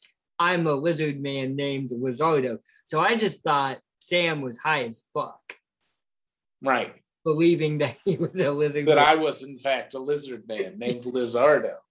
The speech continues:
Speaker 1: Which would be cool. <laughs> But no,
Speaker 2: Which would be cool.
Speaker 1: yeah,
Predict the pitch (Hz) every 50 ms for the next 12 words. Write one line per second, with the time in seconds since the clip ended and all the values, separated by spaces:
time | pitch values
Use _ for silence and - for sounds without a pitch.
0 | _ _ _ - - 180 170 160 170 170 160 156 160 147 147 - - - - 233
1 | 226 196 160 143 131 - 170 - - - _ _ - - - - _ _ _ _
2 | _ _ _ _ _ _ _ _ _ _ _ _ - - - - - - - -
3 | _ _ - 165 156 156 156 143 127 131 160 202 - 277 254 254 - 226 285 262
4 | 165 113 85 - - - _ _ _ _ - -